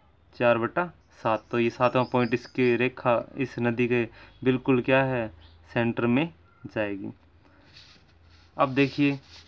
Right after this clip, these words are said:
यहाँ से इसकी चौड़ाई रख लेते हैं, चाहे तो आप इसको तीन सेमी रख लो, चाहे इसको चार सेमी रख लो। तो तीन रखा है मैंने, तीन इस तरफ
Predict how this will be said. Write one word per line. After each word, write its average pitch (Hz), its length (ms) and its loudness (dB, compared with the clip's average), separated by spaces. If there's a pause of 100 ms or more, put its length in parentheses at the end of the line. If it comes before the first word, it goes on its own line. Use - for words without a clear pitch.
यहाँ 120 340 2
से 143 140 0
इसकी 139 220 -2
चौड़ाई 123 300 4
रख 120 160 -2
लेते 127 220 -2
हैं, 127 220 -2 (300)
चाहे 123 200 -2
तो 131 120 0
आप 123 200 4
इसको 123 460 -2 (100)
तीन 123 200 0
सेमी 135 320 0
रख 131 160 -4
लो, 131 180 0
चाहे 120 260 -2
इसको 147 340 -6 (480)
चार 113 180 0
सेमी 123 400 -6 (220)
रख - 140 -16
लो। 107 180 -10 (460)
तो 113 120 -4 (420)
तीन 131 240 2
रखा 123 200 -4
है 127 60 2
मैंने, 123 280 -4 (100)
तीन 120 200 2
इस 120 140 -4
तरफ 135 200 -4